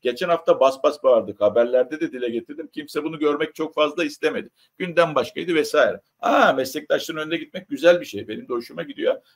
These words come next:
Ha, bugün bir baktım. Deniz, efendime söyleyeyim Barış Terkoğlu, ne bileyim, e, Fatih Altaylı herhalde başka başka isimler de bunun üstüne gidiyorlar. Şimdi çoktan gitmemiz gerekiyordu arkadaş. Atalan Üsküdar'ı geçmesin. Yakacak bu, yakacak.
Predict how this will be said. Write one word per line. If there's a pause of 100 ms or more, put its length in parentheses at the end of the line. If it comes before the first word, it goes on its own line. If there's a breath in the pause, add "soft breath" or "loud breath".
Ha,
bugün
bir
baktım.
Deniz, (220)
efendime
söyleyeyim
Barış
Terkoğlu, (220 soft breath)
ne
bileyim,
e,
Fatih (100)
Altaylı
herhalde (280 soft breath)
başka
başka
isimler
de
bunun
üstüne
gidiyorlar. (140)
Şimdi
çoktan
gitmemiz
gerekiyordu
arkadaş. (200)
Atalan
Üsküdar'ı
geçmesin. (180)
Yakacak
bu,
yakacak.